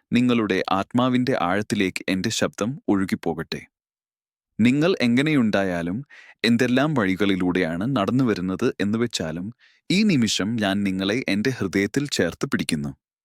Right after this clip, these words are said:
കാരണം ഇന്ന് ഞാൻ നിങ്ങളോട് പറയേണ്ട ഒരു വാക്കുണ്ട്,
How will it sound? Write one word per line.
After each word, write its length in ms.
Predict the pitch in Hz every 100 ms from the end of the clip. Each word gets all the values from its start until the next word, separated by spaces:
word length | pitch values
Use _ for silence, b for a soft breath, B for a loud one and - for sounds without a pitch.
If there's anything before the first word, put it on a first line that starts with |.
| _ _ _ _ _ - -
കാരണം 460 | 139 147 156 156 -
ഇന്ന് 220 | 123 160
ഞാൻ 340 | 160 104 123
നിങ്ങളോട് 420 | 117 98 98 107 127
പറയേണ്ട 360 | 92 85 82 104
ഒരു 240 | - 95
വാക്കുണ്ട്, 560 | 90 95 - 78 71